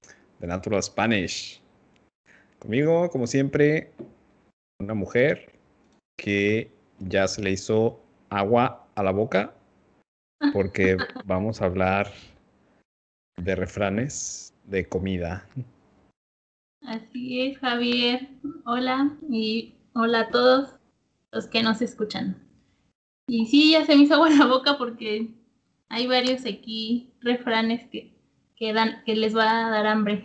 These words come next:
Speaker 2: <laughs> si los
Speaker 1: Mm.
Speaker 2: escuchan.
Speaker 1: Sí. ¿Y cómo estás, Magali? Ya tenemos, mm, dos semanas sin, sin grabar. ¿Qué has hecho?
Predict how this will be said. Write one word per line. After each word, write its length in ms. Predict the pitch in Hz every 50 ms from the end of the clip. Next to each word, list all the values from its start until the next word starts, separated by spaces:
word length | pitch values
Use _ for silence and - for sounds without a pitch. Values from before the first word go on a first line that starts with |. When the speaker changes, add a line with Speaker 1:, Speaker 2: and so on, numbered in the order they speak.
| - -
Speaker 2:
<laughs> 580 | 240 - - 320 - - - - - - _ _
si 120 | 240 214
los 120 | 208 202 -
Speaker 1:
Mm. 40 |
Speaker 2:
escuchan. 420 | 202 - - - 220 - - 220 - - _ _ _ _ _ _ _ _ _ _ _ _ _ _ _ _ _ _ _ _ _ - - _ _ _ _ _
Speaker 1:
Sí. 440 | - - - 85 92 95 95 98 107 - - - _ _ _ _ _ _ _ -
¿Y 60 | 117
cómo 140 | 139 127 143
estás, 180 | 139 165 160 151
Magali? 440 | 147 139 139 143 143 143 139 - - - -
Ya 120 | - 117
tenemos, 480 | 123 131 135 143 147 147 143 - - - - _ _ _ _ _ _ _
mm, 440 | 113 110 107 104 104 104 98 92 95 95 95 - - _ _
dos 180 | - 110 107 104
semanas 540 | 110 131 131 143 160 190 226 240 - - _ _
sin, 840 | _ - - 110 107 101 98 98 95 95 92 95 92 92 92 95 95 -
sin 180 | - 101 98 92
grabar. 480 | 92 90 90 104 135 180 208 - - - - _ _ _ - - - - - -
¿Qué 160 | - - 92 87
has 220 | 90 90 - -
hecho? 320 | 90 - - - 87 80